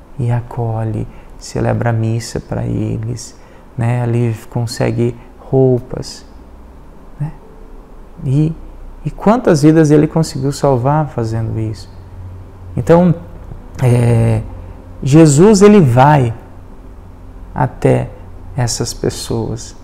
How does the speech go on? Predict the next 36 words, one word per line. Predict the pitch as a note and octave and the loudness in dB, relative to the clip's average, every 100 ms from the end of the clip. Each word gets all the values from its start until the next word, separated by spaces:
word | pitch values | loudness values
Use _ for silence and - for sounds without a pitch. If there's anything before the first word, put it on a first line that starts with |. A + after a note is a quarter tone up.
| - - - - - - - - - | -20 -20 -20 -20 -20 -20 -18 -18 -2
Jesus | C3+ B2 C3 C3 | 2 4 4 2
não | C3+ E3 | 2 0
exclui, | F#3 - D3+ A2+ A2 | -4 -4 -2 -2 -2
fala, | - A#2+ C#3+ | -4 -2 0
"Ah, | |
não, | D3 C3 A#2+ - - | 0 -2 -6 -10 -8
tira", | - D3 A2+ G#2 - - - - - - - - | 0 2 2 -2 -10 -18 -20 -20 -20 -20 -14 -6
né? | C3 C#3+ - - - | -4 -6 -10 -6 -4
Até | A#2+ C3 | 2 2
tem | C3+ C#3+ C3+ | 2 2 2
uma | C3+ B2 | 2 4
lei | A#2+ B2 | 4 4
lá | A#2+ C3 | 2 0
que | C#3+ - | -4 -6
ficou | - B2+ C3+ B2+ B2 A#2 | -6 -2 0 2 0 0
Júlio | B2+ C#3 B2+ | 2 2 2
Lancelotti, | A#2+ A#2+ - A2+ B2 D3 - | 0 -2 -2 2 4 4 2
porque | B2+ - C3 B2+ - - - | -4 0 0 -2 -6 -20 -4
eles | A#2+ A#2 | -2 0
colocaram | - B2+ B2 - B2+ | 2 4 4 4 2
umas | B2+ A#2+ A2 | 2 0 -2
barras | A2+ B2 D3+ D3+ B2+ | 0 2 2 0 -2
nos | A#2+ A#2 | -2 -2
bancos | A#2+ C3+ C#3+ | 0 0 -2
para | - C3 C3 | 0 0 2
que | C3+ | -2
os, | B2+ - - - - - | -4 -6 -16 -20 -20 -10
que | - | -6
os | C3+ | 2
mendigos | D#3 D3 D#3 D#3 | 4 4 2 2
não | E3 | 2
pudessem | E3 D3+ D#3+ E3 | 4 4 4 2
nem | D#3+ F3+ | 2 4
deitar | F#3 A#3+ A#3+ - C3 B2+ A2+ | 4 4 2 2 4 6 2
no | G#2+ | -2
banco. | G2+ G#2 A2 A#2 | -2 -2 -4 -8